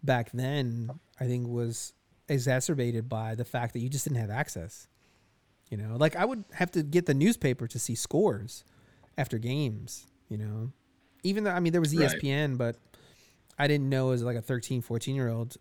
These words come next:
Speaker 1: to watch E S P N. But even with that, you know, if I wasn't there at seven o'clock in the morning, I wasn't seeing what was happening, you know? So
Speaker 2: Yeah.
Speaker 1: I think that helped,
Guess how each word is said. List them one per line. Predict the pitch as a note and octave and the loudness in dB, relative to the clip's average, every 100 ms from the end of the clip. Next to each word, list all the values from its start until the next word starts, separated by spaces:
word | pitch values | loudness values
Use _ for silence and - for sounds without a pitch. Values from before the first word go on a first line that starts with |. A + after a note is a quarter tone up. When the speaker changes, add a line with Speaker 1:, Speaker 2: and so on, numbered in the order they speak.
| - | -6
Speaker 1:
to | C3 | -2
watch | A#2+ A#2 - | 0 -2 -2
E | A#2 | -4
S | A2 | -4
P | - A2 | -6 -6
N. | A2+ A#2+ | -4 -4
But | A#2+ D3+ | -2 0
even | F3 D3 B2 | 0 2 2
with | D#3+ - | 0 -2
that, | A2+ G#2+ - | -6 -6 -8
you | B2 | -6
know, | A2 A2 A2+ - - | -4 -6 -8 -8 -4
if | D3 | 2
I | C#3+ | 4
wasn't | C#3+ B2+ | 4 2
there | C3 B2+ A#2 | 2 2 2
at | - | 0
seven | C#3+ B2 | 0 0
o'clock | A2+ C3 B2 | 0 0 0
in | |
the | G#2+ | -2
morning, | G#2+ C#3 A2 A2+ A#2 | -2 -2 -2 -4 -2
I | |
wasn't | A#2 A#2 - | -4 -4 -8
seeing | - C#3 B2+ A2 | -4 -2 -2 -4
what | G#2 | -8
was | - | -10
happening, | D3+ E3 A2+ G2+ | -10 -8 -8 -8
you | |
know? | G#2+ A2 - _ _ _ - - - - | -8 -12 -14 _ _ _ -20 -20 -20 -12
So | - D#3+ B2+ A2+ | -6 -2 0 0
Speaker 2:
Yeah. | F2 F2 D#2+ - _ _ - - | -2 -2 -4 -8 _ _ -20 -14
Speaker 1:
I | B2+ | -8
think | D3+ D#3 | -4 -2
that | C3 G#2+ | -4 -2
helped, | C3 C3 - - | -2 -2 -6 -18